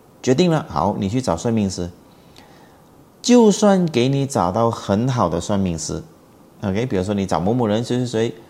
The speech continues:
他是很厉害算命的什么，OK，你找到了，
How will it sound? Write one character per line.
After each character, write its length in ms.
他 160
是 100
很 100
厉 120
害 100
算 160
命 160
的 80
什 140
么， 120
OK， 280
你 140
找 160
到 120
了， 120